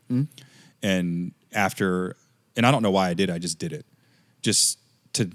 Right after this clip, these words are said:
Speaker 2: like you said, don't get married to it. But since then, I've, I've, I've adopted, I think you say you don't let your guys use a belt till they get to, what, eighty-five percent?
Speaker 1: Above it, yep.
Speaker 2: Yeah.
Speaker 1: So
Speaker 2: And, and I've adopted that practice since then. And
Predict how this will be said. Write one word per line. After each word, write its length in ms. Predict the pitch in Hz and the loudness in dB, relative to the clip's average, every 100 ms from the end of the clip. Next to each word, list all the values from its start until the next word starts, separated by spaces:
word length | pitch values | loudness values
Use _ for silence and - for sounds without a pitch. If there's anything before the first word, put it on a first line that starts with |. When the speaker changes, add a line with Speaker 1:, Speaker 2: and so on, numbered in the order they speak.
| - | -2
Speaker 2:
like 140 | 98 | -2
you 60 | 98 | 0
said, 160 | 110 90 | 0 0
don't 140 | 90 | -4
get 140 | 92 98 | -4 -2
married 260 | 104 87 | 0 -2
to 200 | - 82 | -4 -8
it. 120 | 82 - _ _ _ _ - | -8 -12 _ _ _ _ -6
But 200 | 104 95 - | -2 0 2
since 260 | 117 104 | 0 0
then, 160 | 107 95 | 0 -2
I've, 100 | 90 | -2
I've, 180 | 87 85 - | -2 -6 -6
I've 140 | 92 | -6
adopted, 420 | 87 92 87 92 87 | -2 -2 -2 -4 -6
I 80 | |
think 200 | 85 92 - | -6 -8 -6
you 120 | 92 | -6
say 440 | - 90 87 85 - - 98 | -4 -2 -4 -6 -14 -20 -10
you 120 | 92 | -6
don't 140 | 90 | -6
let 140 | 90 - | -6 -8
your 80 | 87 | -4
guys 260 | 90 85 | -2 -2
use 120 | 90 | -4
a 40 | 82 | -4
belt 220 | 90 82 | -4 -6
till 80 | 87 | -6
they 80 | 85 | -6
get 160 | 87 - | -4 -4
to, 340 | 85 82 80 | -6 -6 -8
what, 120 | 82 82 | -10 -8
eighty-five 380 | 90 87 92 87 | -6 -4 -6 -6
percent? 280 | - 104 | -8 -6
Speaker 1:
Above 280 | 101 107 104 | -4 -4 -6
it, 80 | - | -6
yep. 180 | 104 - _ | -8 -8 _
Speaker 2:
Yeah. 120 | - 90 | -4 -2
Speaker 1:
So 160 | - - | -4 -6
Speaker 2:
And, 160 | 135 127 | -2 2
and 100 | 120 | 4
I've 160 | 110 107 | 4 4
adopted 420 | 104 101 - 92 | 4 2 0 -2
that 360 | 98 92 90 - | -2 -2 -6 -4
practice 360 | 98 85 92 | -4 -2 -4
since 280 | - 90 80 | -4 -2 -4
then. 360 | 92 85 85 92 | -4 -4 -6 -8
And 380 | 104 90 90 87 | -6 -4 -2 -4